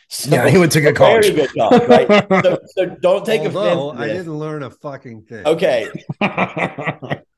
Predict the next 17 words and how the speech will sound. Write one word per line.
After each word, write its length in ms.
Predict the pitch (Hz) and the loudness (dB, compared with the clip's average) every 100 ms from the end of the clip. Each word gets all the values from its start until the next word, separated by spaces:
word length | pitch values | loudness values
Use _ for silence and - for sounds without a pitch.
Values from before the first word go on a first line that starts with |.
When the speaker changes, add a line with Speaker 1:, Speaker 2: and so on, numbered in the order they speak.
| _ | _
Speaker 1:
But 60 | 160 | 0
I 120 | 151 | 2
hope 200 | 175 190 | 2 0
you 60 | 202 | 0
don't 160 | 196 | -2
take 160 | 185 160 | 0 -2
offense 340 | 147 156 156 | -4 -6 -6
to 80 | 135 | -6
this, 140 | 123 | -10
but 120 | 123 127 | -4 -4
I 40 | |
think 180 | 139 143 | -4 -4
our 140 | 139 | -4
listeners 400 | 131 131 135 127 | -4 -8 -10 -12
would 180 | 120 110 | -10 -10
be 240 | 120 113 | -10 -10
curious. 480 | 101 - 180 101 85 | -10 -6 -4 -6 -8